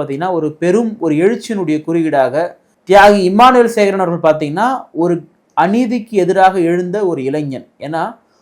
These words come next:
பசுபதி பாண்டியனுடைய ஆதரவாளராக அறியப்பட்டவர் தான் தீபக் பாண்டியன். So, தீபக் பாண்டியன் அந்த சமூக மக்களுடைய விடுதலைக்காக, குறிப்பாக அந்த மக்கள் பாதிக்கப்படும் பொழுது ஒரு குரலாக வந்தாரு. அவர் மேல வைக்கக்கூடிய அலிகேஷன், குற்றச்சாட்டு இதெல்லாம் வந்து இருந்தாலுமே கூட,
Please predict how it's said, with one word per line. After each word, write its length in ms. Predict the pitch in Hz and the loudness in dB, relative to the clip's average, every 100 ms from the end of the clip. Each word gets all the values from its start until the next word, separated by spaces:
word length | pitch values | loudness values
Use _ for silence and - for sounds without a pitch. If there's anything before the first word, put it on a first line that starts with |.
| - | -8
பசுபதி 480 | 147 151 190 196 190 | -8 -4 -4 -2 -2
பாண்டியனுடைய 800 | 175 170 165 160 147 151 190 214 - _ _ _ _ - | -2 -2 -2 -6 -4 -2 -2 -2 -8 _ _ _ _ 0
ஆதரவாளராக 920 | 131 165 175 165 151 147 156 156 139 | 4 4 4 4 4 4 2 2 -2
அறியப்பட்டவர் 520 | 156 151 127 127 117 | -2 -4 -8 -6 -4
தான் 240 | 151 - - 127 | -4 -6 -16 -10
தீபக் 420 | 180 170 165 - | -8 -4 -4 -4
பாண்டியன். 480 | 131 120 110 120 - _ _ _ _ _ _ _ _ | -12 -10 -12 -14 -14 _ _ _ _ _ _ _ _
So, 200 | - 151 | -10 -4
தீபக் 440 | 202 233 226 233 | -2 2 0 2
பாண்டியன் 600 | 202 196 180 185 220 226 | 4 4 2 0 0 -4
அந்த 520 | - 156 170 165 156 139 | -10 -6 0 4 4 2
சமூக 460 | 156 175 180 175 | -2 -4 0 0
மக்களுடைய 880 | 151 143 - 165 147 143 170 202 - _ _ - | 0 -4 -2 -2 -2 -2 0 0 -4 _ _ -10
விடுதலைக்காக, 800 | 156 185 202 180 - 151 170 180 | -4 -2 0 -2 0 0 0 -6
குறிப்பாக 540 | 160 160 214 190 190 | -4 -4 0 0 0
அந்த 220 | 185 160 | -4 -6
மக்கள் 340 | 143 143 202 180 | -6 -6 -4 0
பாதிக்கப்படும் 580 | 156 170 170 151 147 | 2 2 -2 -6 -8
பொழுது 180 | 151 226 | -4 -4
ஒரு 100 | 214 | -4
குரலாக 540 | 196 190 190 180 180 156 | -4 0 2 2 0 -4
வந்தாரு. 340 | 180 165 117 - _ _ _ | 0 0 0 -6 _ _ _
அவர் 180 | 127 139 | -2 -2
மேல 200 | 139 151 | 0 0
வைக்கக்கூடிய 480 | 156 151 160 156 156 | 2 0 -4 -2 0
அலிகேஷன், 600 | 143 151 151 156 156 151 | 2 2 0 -2 -4 -12
குற்றச்சாட்டு 480 | 151 165 160 151 143 | -8 -8 -4 -6 -4
இதெல்லாம் 340 | 143 156 175 | -4 -2 -2
வந்து 200 | 151 165 | -4 -8
இருந்தாலுமே 560 | 151 151 156 151 135 127 | -8 -4 -4 -4 -8 -8
கூட, 460 | 147 156 185 185 | -2 0 0 -2